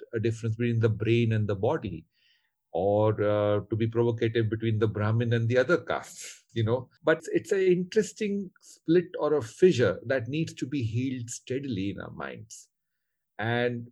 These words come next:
because getting into action means taking courage, uh, you know, rubber hitting the road, but all these metaphors actually mean going out in the marketplace and doing your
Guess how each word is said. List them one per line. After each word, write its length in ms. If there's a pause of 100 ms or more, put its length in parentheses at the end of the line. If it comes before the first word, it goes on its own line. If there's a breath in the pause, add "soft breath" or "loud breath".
(120)
because 300
getting 300
into 240
action 440
means 300
taking 400
courage, 680 (140)
uh, 460
you 120
know, 280
rubber 340
hitting 320
the 100
road, 420 (360 soft breath)
but 100
all 180
these 220
metaphors 480
actually 460
mean 400
going 320 (160)
out 280
in 100
the 80
marketplace 880
and 340
doing 380
your 200